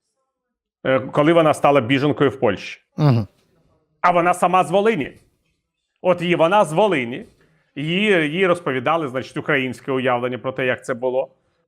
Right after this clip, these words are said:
Speaker 1: Вона приїхала до Польщі, це все людям розповідати. І виявилося, що вони не те-, не, не, не, не телебачення, так, а звичайні люди. Вони просто дивилися на неї широко відкритими очима. І вона каже: «Як же так? Ну так,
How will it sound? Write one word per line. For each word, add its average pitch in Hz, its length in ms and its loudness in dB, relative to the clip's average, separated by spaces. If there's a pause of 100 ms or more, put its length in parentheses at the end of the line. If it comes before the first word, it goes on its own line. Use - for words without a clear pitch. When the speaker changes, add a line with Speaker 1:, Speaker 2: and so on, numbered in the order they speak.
Speaker 1:
Вона 165 220 2
приїхала 160 520 2
до 139 120 -2
Польщі, 123 380 -2
це 175 160 -2
все 143 200 -6
людям 139 280 -2
розповідати. 127 760 -2 (420)
І 175 200 4
виявилося, 180 560 2
що - 140 -2
вони 156 260 2
не 143 160 2
те-, 160 160 -2
не, 139 240 0
не, 139 240 2
не, 147 240 0
не 151 160 2
телебачення, 151 640 0
так, 156 220 -2
а 135 60 0
звичайні 139 540 0
люди. 233 340 0 (360)
Вони 165 200 2
просто 185 240 0
дивилися 180 480 0
на 156 80 2
неї 170 180 2
широко 160 1000 2
відкритими 156 520 -2
очима. 123 380 -4
І 117 40 -2
вона 139 180 0
каже: 147 160 -2
«Як 175 260 0
же 196 100 -6
так? 120 280 -2
Ну 151 100 -8
так, 247 320 2